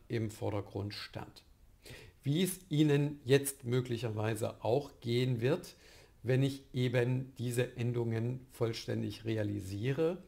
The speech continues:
und Ihnen es möglicherweise schwerer fällt,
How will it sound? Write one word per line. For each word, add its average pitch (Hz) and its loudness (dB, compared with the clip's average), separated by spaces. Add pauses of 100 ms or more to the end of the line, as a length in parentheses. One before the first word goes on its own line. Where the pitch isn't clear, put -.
(560)
und 131 4 (240)
Ihnen 139 4 (300)
es - -4 (140)
möglicherweise 117 0
schwerer 135 2
fällt, 120 -2